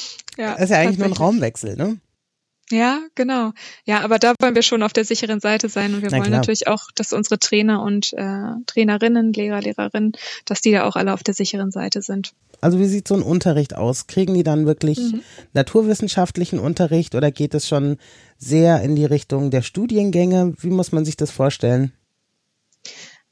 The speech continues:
Speaker 1: Ja, also es sind wirklich elf ganz bunte Monate. Wir haben ein ganz unterschiedliches Programm. Ich habe in der letzten Woche angefangen mit einer ehemaligen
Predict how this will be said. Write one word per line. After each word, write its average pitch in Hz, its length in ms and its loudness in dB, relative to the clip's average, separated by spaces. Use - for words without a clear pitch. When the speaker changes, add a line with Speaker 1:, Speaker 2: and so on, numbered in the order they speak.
Speaker 1:
Ja, 240 120 -2
also 214 260 -2
es 214 140 -6
sind 240 240 -2
wirklich 247 340 2
elf 247 240 2
ganz 240 240 2
bunte 254 320 0
Monate. 220 560 -2
Wir 226 140 0
haben 226 100 0
ein 226 40 -4
ganz 233 240 -4
unterschiedliches 240 680 -4
Programm. 240 460 -4
Ich 262 200 4
habe 285 160 0
in 220 120 -2
der 220 80 2
letzten 233 380 -2
Woche 233 240 -2
angefangen 220 720 -2
mit 214 300 -2
einer 202 600 -4
ehemaligen 247 840 0